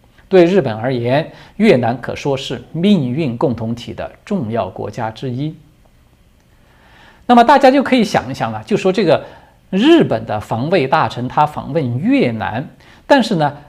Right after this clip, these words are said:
双方却把台海作为双边军事合作的一个核心议题之一，而且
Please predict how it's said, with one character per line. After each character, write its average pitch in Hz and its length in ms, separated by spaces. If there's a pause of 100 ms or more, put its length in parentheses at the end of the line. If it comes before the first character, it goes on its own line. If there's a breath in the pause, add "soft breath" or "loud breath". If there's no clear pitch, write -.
双 240 300
方 240 120
却 - 160
把 117 220
台 131 400
海 - 320
作 190 160
为 - 100
双 185 400
边 185 240
军 196 220
事 190 160
合 120 240
作 117 160
的 104 80
一 107 140
个 117 200
核 120 320
心 135 240
议 151 140
题 - 160
之 147 180
一， 156 240 (360 loud breath)
而 147 120
且 113 240